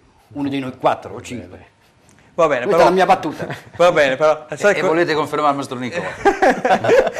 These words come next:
Speaker 2: No, lui l'ha sempre
Speaker 3: Questo
Speaker 2: detto, lui l'ha sempre detto.
Speaker 3: Però ha aperto la trasmissione dicendo che lo vuole confermare.
Speaker 2: Eh,
Speaker 1: No, confermare nel senso, ho, ho detto, io lo voglio riconfermare perché è furbo, vuole la squadra forte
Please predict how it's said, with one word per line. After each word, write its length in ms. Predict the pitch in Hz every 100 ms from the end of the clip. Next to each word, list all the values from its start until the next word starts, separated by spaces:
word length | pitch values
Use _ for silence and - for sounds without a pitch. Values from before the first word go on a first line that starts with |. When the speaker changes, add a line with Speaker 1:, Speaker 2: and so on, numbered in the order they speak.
| -
Speaker 2:
No, 140 | 226 240
lui 120 | 294
l'ha 120 | 262
sempre 260 | 254 277 214
Speaker 3:
Questo 240 | 254 -
Speaker 2:
detto, 380 | 240 - 226 320
lui 60 | 302
l'ha 140 | 233
sempre 340 | 269 254 226 196
detto. 200 | 156 131
Speaker 3:
Però 80 | 160
ha 80 | 202
aperto 340 | 165 175 170 165
la 100 | 165
trasmissione 460 | 160 170 160 185
dicendo 360 | 165 151 190 160
che 80 | 135
lo 80 |
vuole 220 | 135 143 135
confermare. 480 | 139 165 226 180
Speaker 2:
Eh, 20 | -
Speaker 1:
No, 340 | 269 262 -
confermare 480 | - 170 214 262 226
nel 160 | 208 185
senso, 520 | 254 262 208 151 -
ho, 100 | 151
ho 140 | 185
detto, 340 | 190 190 160 170
io 100 | 220
lo 80 | 190
voglio 160 | 202
riconfermare 540 | 190 185 180 202 254 214
perché 500 | 170 151 180 - -
è 120 | 175
furbo, 380 | - 285 214 151
vuole 160 | 170 170
la 100 | -
squadra 340 | - 220 190
forte 420 | - 262 175 131